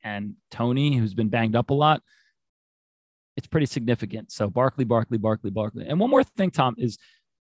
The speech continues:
I think we, we mention injuries, and us in the industry, we talk a lot about these, these players, right? And I think we, a lot of us, or a lot of the people, treat them almost like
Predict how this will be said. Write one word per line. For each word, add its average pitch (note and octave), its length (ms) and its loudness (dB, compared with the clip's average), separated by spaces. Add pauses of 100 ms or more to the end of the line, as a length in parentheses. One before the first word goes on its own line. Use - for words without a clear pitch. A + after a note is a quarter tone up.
(480)
I D#3 60 -2
think - 240 -4
we, F#3 220 -2
we E3 120 0
mention D3 420 -2
injuries, A2 360 0
and B2 80 -2
us F#3 240 0
in C#3+ 220 0
the C3+ 160 -2
industry, B2 400 -2
we A#2 100 0
talk C3 240 2
a B2 60 -6
lot A#2+ 180 4
about A2+ 360 -2
these, A2 380 -6
these B2 160 -4
players, F#2+ 520 -6
right? B2 260 0 (680)
And D3+ 160 0
I D3+ 60 2
think - 220 -4
we, - 100 0
a - 60 2
lot C3+ 320 2
of D3+ 120 2
us, C3+ 180 2
or B2 40 0
a B2 40 -2
lot C#3+ 160 2
of C3+ 80 0
the A#2 60 -6
people, C#3+ 320 -4
treat - 280 -4
them C3 160 0
almost C#3 340 -2
like B2+ 120 0